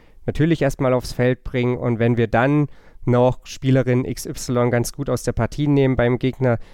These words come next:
dann, ja, dann sind wir auf einem, auf einem guten Weg?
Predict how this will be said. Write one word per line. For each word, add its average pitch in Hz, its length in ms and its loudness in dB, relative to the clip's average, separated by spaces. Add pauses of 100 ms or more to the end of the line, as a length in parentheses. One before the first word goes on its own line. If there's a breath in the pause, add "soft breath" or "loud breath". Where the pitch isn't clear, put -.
(340 soft breath)
dann, 120 440 0 (920)
ja, 104 280 -4 (420)
dann 117 160 0
sind 117 200 0
wir 123 120 2
auf 120 160 -4
einem, 113 340 0
auf 127 140 -8
einem 117 140 2
guten 120 280 -2
Weg? - 300 -8